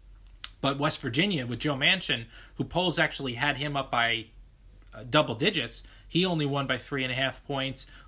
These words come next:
Likewise, uh, the race was much closer than expected in, uh, in Montana as well. So there you just see that when you have a situation like that where the Democrat, uh, demographics favor a, um,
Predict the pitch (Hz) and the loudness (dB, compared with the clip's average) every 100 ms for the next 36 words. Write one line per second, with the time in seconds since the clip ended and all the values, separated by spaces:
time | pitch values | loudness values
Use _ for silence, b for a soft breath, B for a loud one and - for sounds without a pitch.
0 | - 151 147 147 139 131 123 - 135 127 | -2 0 2 2 2 2 -2 -4 0 0
1 | 120 123 123 131 139 - 131 - 131 139 | 0 -2 0 2 0 -2 -6 -2 0 0
2 | - - 143 - 131 120 117 117 - 135 | -2 -2 -2 -2 -2 -2 -4 -4 0 2
3 | 131 - 127 120 110 b b b - 131 | 0 -2 -2 -2 -8 b b b -4 -2
4 | 123 120 120 117 117 - 135 120 120 123 | -2 -2 0 0 0 -2 -4 -2 -4 -2
5 | - 180 160 113 117 117 170 175 107 - | 2 4 4 -2 -6 0 4 4 0 -10
6 | B B B - - 165 147 147 - - | B B B -2 4 6 4 0 -14 -20
7 | - 160 170 226 254 190 180 180 - - | -16 0 6 8 8 4 0 0 2 0
8 | 214 143 139 135 - - - - - 147 | 0 2 2 0 -4 -18 -20 -16 0 2
9 | 156 147 180 190 180 - 175 160 165 170 | 2 4 6 6 2 -4 -2 0 0 0
10 | 156 139 135 139 131 135 127 117 151 156 | -2 -2 0 0 0 -4 -6 -2 0 0
11 | - 147 139 - 131 117 147 135 147 143 | 2 2 2 0 -6 -2 -2 2 2 2
12 | 127 - - - 170 165 120 107 - B | -2 -8 -8 2 2 2 -4 -8 -10 B
13 | B B B B - 139 131 135 131 131 | B B B B -2 0 2 2 0 -2
14 | 123 123 120 117 117 | -2 -2 -2 -4 -6